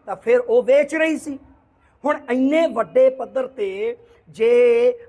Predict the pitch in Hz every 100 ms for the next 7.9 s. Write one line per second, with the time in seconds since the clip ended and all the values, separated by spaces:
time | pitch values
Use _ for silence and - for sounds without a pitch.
0 | - 226 247 226 240 240 - 262 240 226
1 | 208 - 226 214 240 233 233 233 226 -
2 | - 233 226 254 220 202 240 269 196 220
3 | 247 170 - _ _ - 214 233 202 233
4 | 277 262 247 - - _ - 196 - 233
5 | 254 262 240 226 214 214 208 208 - -
6 | 214 240 233 180 156 _ _ _ _ -
7 | 269 247 233 196 214 285 302 320